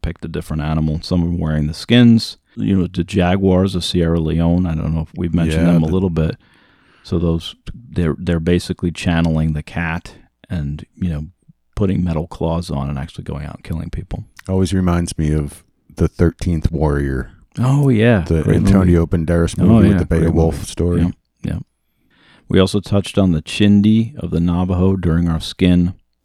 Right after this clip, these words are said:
Speaker 2: Walker?
Speaker 1: which follows the same shapeshifter tropes, although the Chindi are more cryptoid, but they definitely have this upright component to them, and it definitely seems to be this Native American theme that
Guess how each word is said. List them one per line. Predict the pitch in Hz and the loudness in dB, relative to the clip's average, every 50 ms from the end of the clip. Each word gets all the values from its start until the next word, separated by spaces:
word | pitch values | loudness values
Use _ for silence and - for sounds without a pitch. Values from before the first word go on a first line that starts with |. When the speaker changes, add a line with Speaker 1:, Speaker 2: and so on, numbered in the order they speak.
| - _ | -20 _
Speaker 2:
Walker? | - - 71 76 76 73 71 - 156 180 - _ _ _ _ _ _ | -16 -6 -2 0 2 2 4 4 2 2 2 _ _ _ _ _ _
Speaker 1:
which | - - 82 82 - - | -6 -4 -4 -4 -6 -4
follows | - 90 87 87 90 90 87 - | 0 0 2 4 2 2 0 -2
the | - 82 | -6 -6
same | - - 95 92 92 92 90 | -2 0 2 2 4 2 2
shapeshifter | 87 - - 92 85 62 - - - - 78 - - - 64 | 0 -2 -2 -2 -2 -2 -2 -6 -4 -4 -4 -4 -4 -10 -10
tropes, | - - - 113 120 120 - - - - - _ _ _ _ _ _ - | -8 2 4 4 4 4 0 -8 -14 -14 -16 _ _ _ _ _ _ -8
although | 82 87 85 82 82 82 | -4 0 0 2 0 0
the | 80 80 | 0 -4
Chindi | - - - 101 98 90 87 87 | -6 -2 -2 0 0 2 2 0
are | 85 | 0
more | 87 80 78 - | 0 -2 -2 -4
cryptoid, | - - - 156 - - - 143 135 135 135 139 135 - - - - - _ _ _ _ - _ | -6 -4 -4 -4 -4 0 0 0 2 2 0 -2 -4 -6 -16 -20 -20 -20 _ _ _ _ -18 _
but | - 90 - - - - | -6 -4 -4 -6 -12 -14
they | - - - 85 85 | -14 -10 -6 -6 -6
definitely | 85 85 90 92 - 85 82 85 85 | -4 -4 -4 -4 -4 -4 -4 -2 -2
have | 82 80 | -2 -4
this | 80 - - | -6 -8 -8
upright | - 90 _ _ _ - - 85 85 85 - _ - | -10 -10 _ _ _ -4 -2 0 0 0 -4 _ -8
component | - 80 87 - 95 90 92 101 - - - | -8 -6 -4 -2 0 0 0 0 -2 -6 -10
to | - - 98 | -8 -8 -6
them, | 95 104 104 110 107 | -4 -4 -4 -4 -4
and | 92 80 73 | -6 -6 -8
it | 73 - - - - | -10 -12 -10 0 6
definitely | 98 101 92 101 98 95 | 6 6 8 8 4 6
seems | - 107 101 92 | 6 4 4 4
to | 95 | 4
be | 87 92 | 4 4
this | 87 80 73 - - - _ - | 4 4 2 0 -4 -8 _ 0
Native | 92 87 87 90 87 | 2 4 4 6 6
American | 90 87 82 82 82 78 82 76 | 6 6 4 4 2 2 0 -2
theme | - - 87 85 85 85 | 2 4 4 4 6 4
that | 80 73 71 | 4 2 0